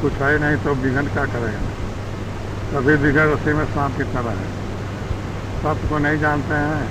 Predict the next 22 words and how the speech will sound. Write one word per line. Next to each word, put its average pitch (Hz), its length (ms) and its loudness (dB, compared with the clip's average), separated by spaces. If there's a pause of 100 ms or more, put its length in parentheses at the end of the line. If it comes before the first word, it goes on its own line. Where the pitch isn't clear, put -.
(800)
इसीलिए 143 280 0 (120)
विघ्न 135 240 2
आ - 20 0 (140)
जाते 127 320 0
हैं। 117 140 -2 (2750)
सत्य 151 320 -2
को - 140 0
ना 151 80 2 (120)
जानना 156 260 2
ही 151 120 2
विघ्न 127 300 2
है, 143 180 0 (1000)
सत्य 147 240 0
को 160 80 2
जान 147 260 2
लो 151 160 2
तो 143 60 0 (100)
कोई 143 180 2
विघ्न 127 260 0
नहीं 113 200 0
है। 98 100 -2 (3000)
तो 117 60 -2